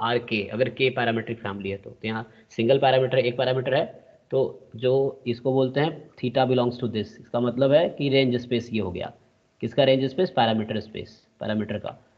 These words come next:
So this should be, this should contain at least one open subset of R, that's why it is complete।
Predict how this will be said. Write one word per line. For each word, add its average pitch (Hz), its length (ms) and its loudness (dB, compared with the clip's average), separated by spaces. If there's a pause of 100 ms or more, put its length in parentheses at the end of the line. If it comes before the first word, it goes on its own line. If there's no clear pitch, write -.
(220)
So 127 100 2
this 139 260 4
should 175 200 4
be, 196 300 4
this 156 120 4
should 170 160 2
contain 147 340 2
at 135 80 -8
least 135 160 -4
one 123 180 2
open 113 240 -4 (280)
subset 104 340 -8
of 98 160 -10 (200)
R, 87 200 2 (300)
that's 101 200 -8
why 120 140 2
it 143 40 0
is 180 120 4 (360)
complete। 95 420 -10